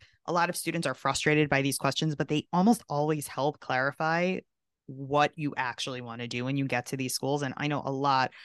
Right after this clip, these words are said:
of people who have really and truly narrowed down their lists and figured out, "Okay, you know, if both of these places accept me, please God," um,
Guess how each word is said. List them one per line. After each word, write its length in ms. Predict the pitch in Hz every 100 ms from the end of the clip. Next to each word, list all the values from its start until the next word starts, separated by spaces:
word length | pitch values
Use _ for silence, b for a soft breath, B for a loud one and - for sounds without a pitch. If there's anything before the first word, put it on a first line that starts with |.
| B B B
of 120 | 135
people 320 | - 147 127 131
who 160 | 135
have 280 | 131 127 123 - B B
really 600 | 165 165 175 165 160 160
and 120 | 156 147
truly 600 | - 151 135 127 123 -
narrowed 460 | 151 143 139 143 143
down 200 | 139 139
their 160 | 139
lists 380 | 135 123 - -
and 160 | 131 131
figured 340 | 139 131 131
out, 200 | 123 123
"Okay, 500 | 160 - 147 135 131
you 120 | -
know, 140 | 135 127
if 160 | 147
both 200 | 147 131 139
of 100 | 131
these 140 | 131
places 340 | - 131 135
accept 300 | 123 - 135
me, 220 | 131 127 131
please 280 | 143 123
God," 380 | 117 117 113 120 - B B -
um, 540 | 135 123 117 117 120